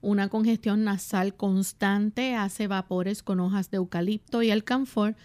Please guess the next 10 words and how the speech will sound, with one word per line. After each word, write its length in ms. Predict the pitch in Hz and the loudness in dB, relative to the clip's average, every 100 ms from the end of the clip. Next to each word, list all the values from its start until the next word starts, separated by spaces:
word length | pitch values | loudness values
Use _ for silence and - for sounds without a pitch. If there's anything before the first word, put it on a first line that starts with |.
| - - - - | -20 -20 -20 -2
Dice 340 | 220 214 226 | 0 2 2
que 220 | 220 208 196 | 2 0 2
tiene 240 | 190 190 | 2 4
un 140 | 208 | 2
feo 340 | 220 - 202 220 | 0 2 2 2
olor 460 | 208 196 190 202 | 4 4 4 4
en 140 | 220 208 | 4 2
las 260 | 190 185 | 2 0
fosas 320 | - 185 202 208 | -2 -2 2 2
nasales. 720 | 196 180 220 208 226 226 | 2 0 2 2 2 0